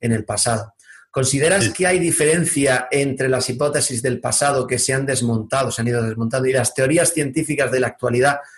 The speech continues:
Speaker 1: que por el momento consideramos como una verdad?".
Speaker 2: Bien, hemos vivido miles de años en el pensamiento mágico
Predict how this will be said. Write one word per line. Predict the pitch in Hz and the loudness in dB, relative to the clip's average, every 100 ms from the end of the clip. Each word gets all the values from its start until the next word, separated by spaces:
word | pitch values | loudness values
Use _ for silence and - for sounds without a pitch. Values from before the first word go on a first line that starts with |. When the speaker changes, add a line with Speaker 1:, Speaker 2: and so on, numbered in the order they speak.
| - | -12
Speaker 1:
que | - | -4
por | - 127 | 0 2
el | 120 | 2
momento | 123 143 143 143 | 2 0 0 0
consideramos | 127 - 120 123 139 131 | 0 0 2 2 0 -2
como | - 117 113 110 110 | -2 0 0 -2 -2
una | 131 127 | 0 0
verdad?". | 113 120 - - _ _ _ _ _ _ _ _ _ _ _ _ | 2 0 -2 -8 _ _ _ _ _ _ _ _ _ _ _ _
Speaker 2:
Bien, | 135 135 113 - - _ _ - | -2 0 0 -2 -10 _ _ -6
hemos | 117 117 113 | 0 2 4
vivido | 120 120 120 117 | 4 4 4 4
miles | 113 117 110 | 4 4 2
de | 110 | 0
años | 110 117 117 | 2 2 2
en | 104 | 0
el | 98 | -2
pensamiento | 98 92 98 107 107 110 | -6 -4 -2 0 0 2
mágico | 120 - 107 117 | 0 -2 -8 -10